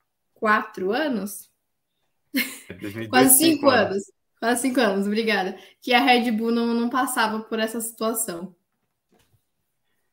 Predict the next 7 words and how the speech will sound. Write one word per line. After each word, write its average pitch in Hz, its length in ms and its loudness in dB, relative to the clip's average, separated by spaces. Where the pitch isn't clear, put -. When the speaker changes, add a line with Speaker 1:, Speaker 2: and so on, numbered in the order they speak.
Speaker 2:
Pois 131 160 0
é. 110 180 2
É. 101 1300 -8
Quem 226 160 2
também 175 400 0
pa-, 113 440 -4
não, 120 480 -12